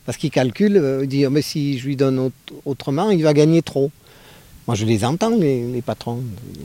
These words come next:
C'est ça, comme ça qu'ils gèrent l'histoire. Ça fait quarante ans que je bosse dans, dans la forêt, hein.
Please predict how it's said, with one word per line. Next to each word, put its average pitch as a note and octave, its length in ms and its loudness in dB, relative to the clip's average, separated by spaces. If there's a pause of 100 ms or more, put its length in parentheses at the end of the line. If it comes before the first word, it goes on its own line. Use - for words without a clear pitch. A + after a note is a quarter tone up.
(120)
C'est - 160 -10
ça, - 140 -6 (100)
comme C3 160 0
ça G#3 140 0
qu'ils C#3+ 200 -4
gèrent B2+ 220 2
l'histoire. A2 520 -8 (640)
Ça E3 140 -4
fait D#3+ 520 2
quarante G3 320 0
ans G#3+ 160 4
que D#3 60 -4
je F3 80 0
bosse E3 320 2
dans, C3+ 200 -10
dans C3 280 -8
la B2 100 -6
forêt, G2+ 400 -8
hein. A#2 120 -12